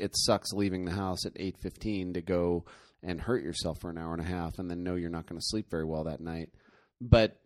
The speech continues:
you get it in and you feel so much better for having done it. The improvements you see in your swimming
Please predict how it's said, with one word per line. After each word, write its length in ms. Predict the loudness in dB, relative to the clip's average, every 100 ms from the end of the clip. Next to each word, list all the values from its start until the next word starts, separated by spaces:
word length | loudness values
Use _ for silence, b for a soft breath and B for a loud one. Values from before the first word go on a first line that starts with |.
| _ _ _ _
you 140 | -4 2
get 240 | 6 8
it 140 | 8
in 320 | 6 4 4 0
and 160 | -4
you 60 | -4
feel 200 | -2 -2
so 180 | 0 -2
much 220 | -4 -2
better 160 | -2
for 140 | 0 -4
having 240 | -4 -6
done 220 | 0 2 4
it. 240 | 2 -2
The 80 | -6
improvements 680 | -2 2 4 4 0 -2
you 80 | -4
see 220 | -4 -2
in 80 | -2
your 80 | -4
swimming 560 | -4 -2 0 0 -2